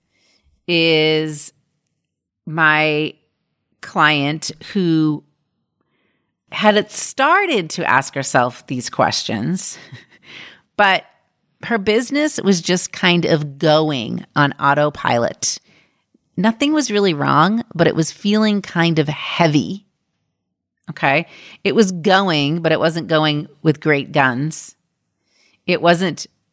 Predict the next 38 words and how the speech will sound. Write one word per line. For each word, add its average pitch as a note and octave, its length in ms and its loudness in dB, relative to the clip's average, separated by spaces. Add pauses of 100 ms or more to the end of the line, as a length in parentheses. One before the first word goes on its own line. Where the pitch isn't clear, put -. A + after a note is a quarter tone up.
(200)
thriving, D#3 1040 -2
and D3+ 140 2
she G#3 200 2
certainly E3+ 360 0
wasn't D3 360 2
driving C#3 580 0
it, A#2+ 260 -2
and D#3 120 4
she - 180 -2
wasn't F3+ 420 0
loving D3+ 540 0
it, - 500 -8 (680)
but E3 200 2
nor C#4 560 0
was G#3 140 0
she - 160 -4
really G3 220 2
loving D#3+ 680 2 (140)
what D3 120 4
was D3+ 120 -4
happening C#3+ 540 -2
at D3+ 100 -2
home. F#3+ 360 2
And D3+ 120 0
home A#3 340 0
was G#3+ 120 -2
sort D#3+ 180 -2
of D3 100 -2
on C#3+ 280 0
autopilot B2+ 680 0
too, B2 180 -2
like B2+ 320 0
it D3 80 -2
was D3+ 140 0
Groundhog's D#3 640 0
Day A#2+ 220 0
every C3+ 280 0
day. E3+ 360 0